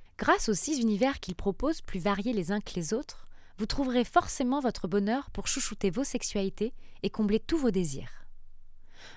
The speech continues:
Vous trouverez un espace Love Toys pour le plaisir de tous, un espace bien-être pour des massages ou des moments douceur déception, mais aussi un espace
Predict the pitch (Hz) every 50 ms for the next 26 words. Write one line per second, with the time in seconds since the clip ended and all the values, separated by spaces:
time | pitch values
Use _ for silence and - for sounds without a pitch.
0 | - - 196 208 - - 226 202 208 202 175 202 - - 254 254 254 240 - -
1 | 214 196 190 - - - - 190 190 196 - - - 214 208 233 359 359 - -
2 | - - - 214 208 196 170 - - 208 190 175 202 190 165 175 - - - -
3 | - - - - - - - - - - - - 214 220 226 220 - - - 214
4 | 208 170 160 160 247 254 247 240 233 - - - - - - - 202 185 175 175
5 | 185 202 214 220 - - 233 226 226 214 190 - - 190 160 180 170 170 196 190
6 | 185 180 175 160 - 233 - - - 240 220 208 175 160 - - 156 - - -
7 | - 247 - - - - - - - - - - - - - 202 214 226 233 226
8 | - - 370 302 240 202 - - 208 196 185 -